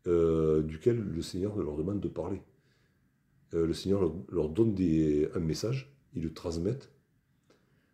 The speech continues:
et puis, euh, ben, du coup, ils, ils entendent eux-mêmes le message qui sort de leur bouche, <laughs> on va dire, et ils se posent des questions.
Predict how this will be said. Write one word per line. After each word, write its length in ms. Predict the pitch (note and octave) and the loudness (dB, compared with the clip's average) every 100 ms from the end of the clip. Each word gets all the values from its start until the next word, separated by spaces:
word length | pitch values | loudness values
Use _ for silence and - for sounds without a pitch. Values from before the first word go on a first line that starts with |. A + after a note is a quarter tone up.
| _ _ _ _ _ _ | _ _ _ _ _ _
et 160 | - G#2+ | -10 -10
puis, 460 | G2+ - B2 A#2 A2 | -8 -4 0 6 10
euh, 540 | G2 F#2+ F2 E2 D#2+ | 10 8 8 6 4
ben, 180 | D#2 E2+ | 0 -4
du 100 | F2+ | -6
coup, 200 | - C#3+ | -4 0
ils, 160 | - - | 0 0
ils 140 | G2 | 2
entendent 380 | F#2+ B2+ A2+ G2 - | 2 4 2 2 0
eux-mêmes 300 | G2+ A#2 G#2 | 4 4 2
le 120 | E2+ | -2
message 400 | E2+ F#2 A2+ F2 | -2 0 0 0
qui 80 | - | -4
sort 180 | - E2+ | -4 -2
de 80 | |
leur 180 | D2+ C2+ | 0 -2
bouche, 320 | A2+ D#3 - - - - | -2 -2 -4 -14 -20 -20
<laughs> 260 | - - - | -20 -20 -14
on 60 | |
va 200 | D2 D2+ | -8 -4
dire, 240 | E2 C#3+ F3 - - - - - - - - _ _ _ _ - | 4 4 4 -4 -18 -16 -16 -18 -20 -20 -20 _ _ _ _ 0
et 80 | G#2+ | 2
ils 60 | |
se 100 | G#2+ | 6
posent 220 | A#2+ C3+ C3 | 6 6 4
des 100 | C3+ | 2
questions. 460 | - - C3+ - | 0 2 2 2